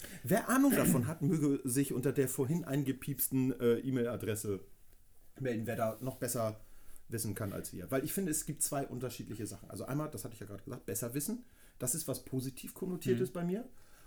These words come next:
Speaker 1: und dann gibt es Klugscheißen.
Speaker 2: Ja.
Speaker 1: Das ist einerseits natürlich so eine
Speaker 2: Oh, Entschuldigung.
Speaker 1: Haltungsfrage. Ja, ist okay.
Speaker 2: Mhm.
Speaker 1: Äh, eine Haltungsfrage und natürlich auch, vielleicht sind die Sachen dann auch nicht immer so ganz richtig, so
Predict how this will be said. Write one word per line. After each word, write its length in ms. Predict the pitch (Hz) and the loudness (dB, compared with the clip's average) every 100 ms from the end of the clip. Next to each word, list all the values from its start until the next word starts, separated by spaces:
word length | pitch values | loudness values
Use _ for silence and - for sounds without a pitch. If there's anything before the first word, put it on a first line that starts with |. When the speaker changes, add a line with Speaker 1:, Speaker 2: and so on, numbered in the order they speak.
| - | -6
Speaker 1:
und 60 | 139 | 0
dann 80 | 143 | 0
gibt 120 | 156 | 0
es 120 | 156 - | -4 -4
Klugscheißen. 600 | 185 185 - 95 95 - - - - - - - | -4 -4 -2 -4 -4 -12 -14 -18 -20 -20 -16 -8
Speaker 2:
Ja. 200 | 107 95 - - | -6 -6 -12 -12
Speaker 1:
Das 240 | 110 131 - | -4 -4 -2
ist 300 | 143 - - - - - | -2 -4 -8 -18 -20 -4
einerseits 540 | 135 165 160 143 143 156 | 0 2 2 2 0 0
natürlich 420 | 135 - 139 135 | 0 0 -2 0
so 100 | 135 | -2
eine 220 | 127 120 | 0 0
Speaker 2:
Oh, 120 | 131 - - - - | -2 -4 -10 -12 -12
Entschuldigung. 280 | - - 139 | -14 -10 -2
Speaker 1:
Haltungsfrage. 760 | 131 175 175 - 160 156 196 233 - - | 0 0 -4 -4 -2 -2 -2 -6 -10 -8
Ja, 180 | 113 110 | -4 -4
ist 120 | - | -6
okay. 240 | 110 110 - | -6 -8 -8
Speaker 2:
Mhm. 220 | 117 117 127 - - | -10 -10 -10 -12 -6
Speaker 1:
Äh, 100 | 131 | 0
eine 180 | 123 120 | 2 2
Haltungsfrage 520 | 139 175 165 - 160 160 | 2 0 -2 0 0 2
und 100 | 156 | 2
natürlich 360 | 143 160 156 | 2 0 -2
auch, 200 | 147 - - - - - - - - | -4 -6 -12 -18 -20 -20 -20 -18 -10
vielleicht 360 | - 131 139 - - - | -4 -4 -4 -8 -20 -14
sind 240 | 107 156 143 | -2 0 0
die 40 | |
Sachen 240 | 135 139 | -2 -2
dann 120 | 123 110 | -2 -4
auch 80 | 117 | -4
nicht 120 | 110 | -4
immer 140 | 113 | -4
so 100 | 107 | -4
ganz 320 | 101 110 123 | -4 -4 -6
richtig, 400 | 147 156 175 165 - | -8 -8 -10 -12 -10
so 240 | - - | -10 -10